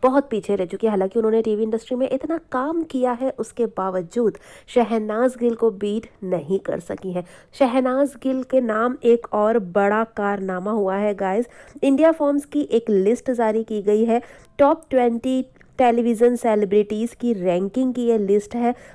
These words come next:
मेल और फीमेल दोनों ही सेलिब्रिटीज इसमें शामिल है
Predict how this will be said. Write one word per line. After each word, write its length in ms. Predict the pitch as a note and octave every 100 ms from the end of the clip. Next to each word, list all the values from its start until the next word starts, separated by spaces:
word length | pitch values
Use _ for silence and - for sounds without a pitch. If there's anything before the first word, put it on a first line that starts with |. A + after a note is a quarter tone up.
| -
मेल 440 | G#3 A3 C4+ D#4+ D4+
और 140 | A#3 C4
फीमेल 500 | - A#3 A3+ B3+ B3+
दोनों 420 | G#3+ G#3+ A3+ A#3
ही 160 | B3 C4
सेलिब्रिटीज 640 | A#3 G#3+ G#3 G#3+ A3 A3
इसमें 340 | A3 - G#3 G#3
शामिल 500 | - F#3 F#3 A#3+ B3
है 160 | B3